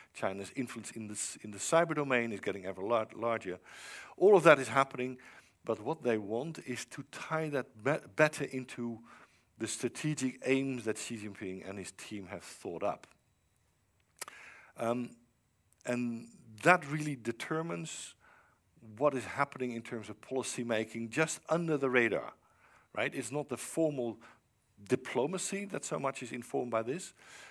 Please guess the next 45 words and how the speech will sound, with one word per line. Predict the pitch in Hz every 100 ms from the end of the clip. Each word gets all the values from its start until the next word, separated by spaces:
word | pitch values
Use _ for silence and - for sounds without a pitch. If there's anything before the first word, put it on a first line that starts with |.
| - -
but | 127
under | 135 170 156
the | 113
radar, | 98 117 147 147 147 143 117
they | 117
are | 107 101
very | 113 131 135 131 117 _ _ -
active | - - 107
in | 107
doing | 117 110 95 82
so. | - 90 62 - _ - - - - -
Now, | 107 - - 120 110 - _ _ _ _ _ _ -
there | 127 120
are | 107 104
a | - _ _
couple | - 185 147
of |
elements | 135 143 143 -
to | - 139
this. | 160 185 - - - - - -
Um, | 120 120 123 120
the | 120
ones | 131 151 139
that | 131 123 - _ -
we | 113
constantly | 110 - 214 - 147 117
get | 110
warned | 95 117 156 139
about | 101 95 80 78 -
by | 104 98 90 87
think | 78 202 180
tanks | - 104 92 -
in | 101
Australia | 101 - 139 127 123 120 110 92
and | 87
New | 117
Zealand | 110 113 110 110 98
and | 78 87
in | 107
America | 123 101 110 - 107
and | 98
also | 92 92
in | 90
Europe | 120 143 113
now | 92